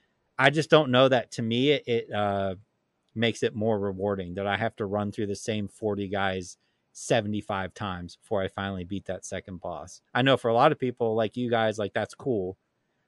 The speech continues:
but I'm just like, "All right, give me a checkpoint before the boss, for the love of God." <laughs> Like, this is so ridiculous. Um,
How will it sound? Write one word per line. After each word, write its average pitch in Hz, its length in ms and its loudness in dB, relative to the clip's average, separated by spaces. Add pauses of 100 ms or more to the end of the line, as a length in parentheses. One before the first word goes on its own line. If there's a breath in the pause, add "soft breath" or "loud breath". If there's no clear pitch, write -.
(120)
but 117 180 6
I'm 120 160 0
just 120 180 -2
like, 104 220 -2
"All 104 100 -4
right, 85 220 -12 (440)
give 131 120 0
me 151 80 2
a 139 60 2
checkpoint 107 500 -2
before 101 280 -4
the 92 80 -8
boss, 85 360 -8
for 95 100 -12
the 90 100 -10
love 90 220 -6
of 87 100 -12
God." 80 420 -10
<laughs> - 60 -20 (360)
Like, 98 140 -2
this 147 400 -2
is - 80 -4
so 135 420 4
ridiculous. 110 920 0 (480 soft breath)
Um, 104 560 2